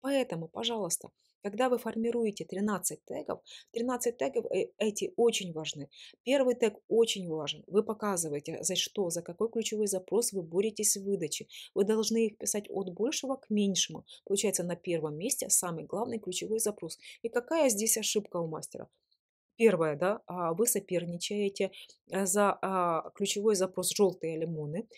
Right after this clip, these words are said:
за абсолютно все товары, где есть «жёлтые лимоны». Нужно ли вам это маленькому новому магазину, который только продаёт картины?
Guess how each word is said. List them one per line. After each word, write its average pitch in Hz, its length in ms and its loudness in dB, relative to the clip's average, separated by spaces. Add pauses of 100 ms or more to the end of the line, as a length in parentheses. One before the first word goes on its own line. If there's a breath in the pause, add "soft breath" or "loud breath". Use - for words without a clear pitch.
(180 loud breath)
за 214 160 4
абсолютно 233 460 4
все 208 180 2
товары, 151 460 -2
где 208 180 0 (180)
есть 214 120 2
«жёлтые 185 340 0
лимоны». 185 500 -2
Нужно 254 320 2
ли 226 120 6
вам 170 400 0 (260 soft breath)
это 185 320 2
маленькому 196 560 2
новому 175 380 0
магазину, 233 460 -2
который 226 300 0
только 247 300 0
продаёт 214 380 2
картины? 165 480 -4